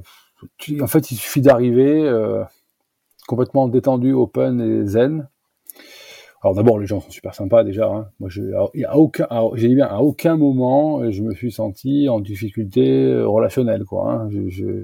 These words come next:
les gens m'ont jamais, euh, j'ai jamais été intimidé. Alors, je te raconterai une anecdote après si tu veux, mais, euh, qui est intéressante, qui m'est arrivée, euh, au, à la fin de mon, de, de mon trip. Mais, euh, mais pour le coup, non, les,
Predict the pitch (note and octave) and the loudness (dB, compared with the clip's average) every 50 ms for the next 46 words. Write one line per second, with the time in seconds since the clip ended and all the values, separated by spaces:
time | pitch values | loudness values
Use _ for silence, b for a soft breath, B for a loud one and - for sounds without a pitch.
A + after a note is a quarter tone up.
0 | G2 F#2+ G2 G#2 G#2 G2+ G2+ C3 C3 B2+ A#2+ A2+ A2 G#2+ G2+ A2+ G2+ G#2 A2 B2 | -14 -16 -18 -18 -6 -2 2 2 2 2 0 -4 -6 -4 -2 -2 -2 -2 -2 -2
1 | C3 C#3 D3 D3 D3 C#3+ C#3 B2 - b b b b b b b b b b - | 0 2 2 4 4 4 2 0 -2 b b b b b b b b b b -10
2 | - F2+ G2 G2 G#2+ A#2+ A#2 - - A#2 A2+ A2 G#2 - - B2 A#2 A2+ A2 G2+ | -6 -4 -2 0 2 2 0 0 0 -4 -2 -4 -6 -8 -4 -4 -2 -2 0 2
3 | A2+ B2+ C#3 D3 D3+ D3 C#3 - - - - _ _ _ - - - - C#3 C#3+ | 2 4 4 4 4 2 2 0 -4 -6 -10 _ _ _ -20 -2 2 4 4 4
4 | D3+ C#3+ - D3 C3+ B2+ B2 B2+ B2+ B2 - A#2 - - A#2 - - - - A2 | 2 0 -4 -2 0 2 2 2 2 0 -2 -6 -8 -8 -10 -10 -10 -12 -8 -4
5 | A#2 C#3+ C#3+ C#3+ B B B B B B B B B B B B B B B - | -4 -4 -4 -4 B B B B B B B B B B B B B B B -14
6 | - A2 A2 G#2+ G#2 G#2+ G#2 G2+ G2+ G2+ G2 G2 F#2+ F#2 F2+ F2 F2 - _ _ | -10 -8 -6 -4 -2 -2 -2 -2 -2 -2 -4 -4 -6 -6 -8 -10 -16 -20 _ _
7 | _ - - F#2 - A2 G#2 - A2+ A2+ G#2+ - - F2+ F2+ _ _ - G2 F#2 | _ -10 -6 -2 -2 0 2 2 2 2 2 -2 -6 -14 -14 _ _ -16 -14 -12
8 | F2+ - F#2 F#2 F#2+ F#2 G2 G#2 G#2 F#2+ F#2 F#2 F2+ F2 E2 E2 - - F#2 F2+ | -8 -6 -6 -4 -4 -4 -4 -4 -6 -6 -8 -8 -10 -12 -14 -14 -12 -10 -10 -8
9 | F2+ F2+ - F#2+ F#2+ F#2 - - A#2+ A#2 G#2 F#2+ F2+ F2+ F#2 F2+ F2+ F2+ F#2 E2+ | -8 -10 -10 -8 -8 -8 -4 -2 -2 -2 -2 -2 -6 -8 -8 -10 -10 -10 -12 -12
10 | F2+ G2 G2 F#2+ G#2 - - D#3+ D3 _ _ B B B B B B B B B | -10 -10 -10 -10 -10 -10 -8 -8 -8 _ _ B B B B B B B B B
11 | B B - A#2 A#2+ C3 C#3 D3 C#3+ C#3 B2+ A#2+ A#2+ A2+ A2+ A2 A2 A2 A2 A2 | B B 2 6 6 8 8 6 6 4 2 2 2 0 0 0 -2 -2 -2 -2
12 | A2 G#2+ G2+ - B2 B2 B2 A#2+ G#2+ - - D3+ D3+ C#3 B2 B2+ B2+ A2+ G#2 G#2 | -4 -4 -4 0 2 4 4 4 4 2 -2 0 0 0 0 -2 -4 -4 -4 -6
13 | G#2 | -8